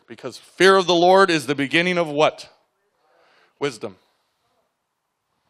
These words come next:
When he was crippled, he would not let go of the man until he was blessed. Ironic that the name meant heel grabber from birth, and have he had, here he clung to this man for a blessing.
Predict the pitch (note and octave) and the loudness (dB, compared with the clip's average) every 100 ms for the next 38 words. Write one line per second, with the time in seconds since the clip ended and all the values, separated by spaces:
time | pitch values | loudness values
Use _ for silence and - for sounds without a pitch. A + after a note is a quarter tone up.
0 | _ - - - _ _ _ _ _ _ | _ -20 -20 -20 _ _ _ _ _ _
1 | _ _ _ _ _ _ F3+ G3+ F#3+ - | _ _ _ _ _ _ -2 0 -4 -6
2 | - A#3 A#3 A#3+ A3 F3 F3+ G3 F#3+ G3 | 0 0 2 -2 -2 -2 2 2 2 0
3 | G3+ F#3+ G3+ F#3 D#3+ F3 F#3 F3+ - F#3+ | 0 -2 -2 -2 -4 -2 -2 -4 -6 -6
4 | F3+ D#3+ A#2+ D3 D3+ C#3 - D#3 D#3 F3+ | -4 -6 -4 0 0 -2 -4 -2 2 2
5 | G3 F#3+ F3 D#3+ D#3 D#3+ F3 E3+ E3+ - | 2 -4 -8 -8 -6 -4 -4 -6 -6 -8
6 | C3+ F3+ E3 E3 E3+ E3+ D#3+ E3 C#3 D#3 | -4 -4 -2 0 2 0 -6 -8 -4 -2
7 | F3+ F3+ D3 C3+ D#3 D3 C#3 D#3 D3 - | -2 -4 -8 -6 -6 -6 -10 -12 -12 -2
8 | D#3+ D#3+ - D3 G3 G#3 F3+ E3+ - F#3 | -2 -2 -6 -8 -6 -6 -8 -12 -4 -2
9 | F#3+ G3 G3 F3 E3 D#3+ D#3+ D#3+ D#3+ D#3 | -2 -8 -14 -12 -10 -12 -8 -6 -6 -8
10 | D#3+ C#3 C3+ C3 A#2+ | -12 -8 -6 -8 -12